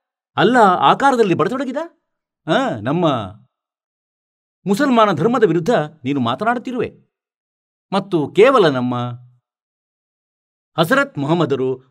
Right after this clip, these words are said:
ಒಂದು ಹಸುವನ್ನು ಜೀವಿತಗೊಳಿಸಿದ್ದರು, ಒಂದು ಕುರಿಯನ್ನು ಜೀವಿತಗೊಳಿಸಿದ್ದರು. ಹೇಳ್ತಾರೆ ನೀನು ಇವನನ್ನು ಅಲ್ಲ ಎನ್ನುವೆ. ನಾನು ಒಪ್ಪುವುದಿಲ್ಲ ಮತ್ತು ಮುಸಲ್ಮಾನ ಸಮಾಜಕ್ಕೆ ಹೇಳುವೆ ಇದೆಲ್ಲ ಕಥೆ.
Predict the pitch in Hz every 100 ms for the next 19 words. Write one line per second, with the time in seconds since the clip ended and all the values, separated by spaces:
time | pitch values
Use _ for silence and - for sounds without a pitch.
0 | _ - 143 190 139 139 139 _ - 160
1 | 277 262 170 113 131 135 123 120 117 120
2 | 127 127 _ 143 135 127 180 233 156 123
3 | 175 208 214 226 269 95 - _ _ _
4 | _ _ _ - 220 208 196 151 131 156
5 | 202 160 180 165 147 139 127 170 262 226
6 | 127 90 - _ _ _ _ _ - 180
7 | 240 185 180 277 226 104 95 - _ _
8 | - 196 208 175 151 147 262 240 214 156
9 | 139 165 147 147 135 110 _ - 180 220
10 | 139 123 139 220 170 160